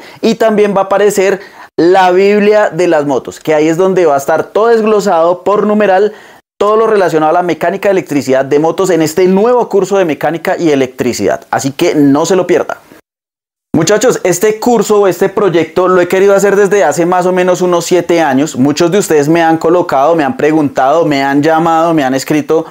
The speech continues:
mensajería: "Profe, ¿cuándo inicia los cursos? Profe, ¿cuándo lo va a empezar?". Ya más o menos después de la pandemia, o sea, casi más de unos dos, tres años que no he empezado a dictar los cursos de forma presencial por temas de flujo de taller y por otras actividades que ustedes han visto en el canal.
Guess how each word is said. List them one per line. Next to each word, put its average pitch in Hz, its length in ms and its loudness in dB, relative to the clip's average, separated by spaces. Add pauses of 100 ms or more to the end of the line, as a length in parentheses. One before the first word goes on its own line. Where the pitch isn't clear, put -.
(100)
mensajería: 147 840 0 (300)
"Profe, 139 340 -2
¿cuándo 131 280 -2
inicia 151 340 2
los 151 220 -2
cursos? 160 400 -2 (260)
Profe, 170 400 0
¿cuándo 143 320 0
lo 156 60 -2
va 160 80 0
a - 20 0
empezar?". 156 460 -2 (280)
Ya 131 220 0
más 151 200 0
o 170 60 0
menos 165 220 0
después 156 320 -2
de 135 80 0
la 147 160 0
pandemia, 127 640 0 (120)
o - 40 -20
sea, 107 180 0
casi 127 300 -2
más 139 180 0
de 143 60 2
unos 139 260 0
dos, 143 180 0
tres 143 220 0
años 151 300 0
que 165 160 0
no 156 160 2
he - 20 2
empezado 185 440 2
a - 20 2
dictar 165 340 0
los 160 180 -2
cursos 175 360 0
de 180 160 0
forma 160 400 0
presencial 185 520 0 (440)
por 214 160 0
temas 180 420 0
de 180 140 0
flujo 156 360 0
de 170 120 0
taller 185 400 0
y 214 60 -2
por 170 200 0
otras 165 280 0
actividades 175 500 0
que 220 100 -2
ustedes 208 380 0
han 202 160 0
visto 190 240 -2
en 180 80 0
el 170 100 -2
canal. 135 300 -2